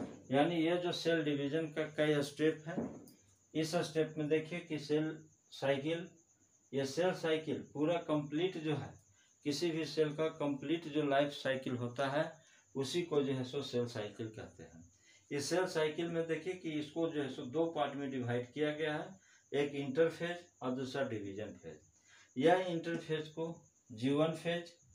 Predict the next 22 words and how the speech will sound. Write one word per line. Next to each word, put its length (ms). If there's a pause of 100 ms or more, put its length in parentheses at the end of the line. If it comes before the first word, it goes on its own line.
(260)
S 360
phase 360 (260)
और 240
जी 140
टू 200
phase। 280 (640)
सबसे 420
longest 520
phase 220
जो 140
होता 320
है 200
जी 120
वन 220
phase 320
होता 240
है। 180 (760)
यह 200
जो 140 (160)
जी 200
one 200
phase 420